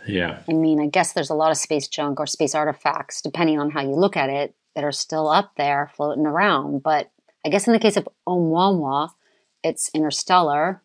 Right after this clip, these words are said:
Speaker 2: so it's not our space junk, right?
Speaker 1: Yeah, I mean, the jury's still out whether Oumuamua was a natural or artificial object.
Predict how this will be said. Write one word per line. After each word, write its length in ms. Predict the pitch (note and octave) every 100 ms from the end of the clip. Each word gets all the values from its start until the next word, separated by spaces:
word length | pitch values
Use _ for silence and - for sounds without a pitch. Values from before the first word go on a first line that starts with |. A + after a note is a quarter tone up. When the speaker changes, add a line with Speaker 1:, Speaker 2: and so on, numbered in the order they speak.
| _ _ _
Speaker 2:
so 120 | -
it's 100 | D3
not 200 | F3+ D#3+ -
our 160 | E3
space 360 | D3+ - A#2+ -
junk, 340 | - - -
right? 260 | C#3+ F3+ - - _
Speaker 1:
Yeah, 240 | - F3+ E3
I 60 |
mean, 220 | D3+ D#3 A#2+
the 80 |
jury's 480 | F#2 F2+ G#2 A2+ F#2+
still 180 | - F#2
out 260 | F#2+ G2 F2
whether 460 | E2 F2 E2 D#2+ -
Oumuamua 500 | G#2 G2 F#2 F#2+ F#2
was 160 | F#2 F2
a 60 | F2
natural 760 | F2 F#2+ F#2 - F#2 F2+ F#2
or 320 | G#2 F2+ E2+
artificial 580 | F2 F2 F2 A2 - E2
object. 480 | E2+ E2+ - D2+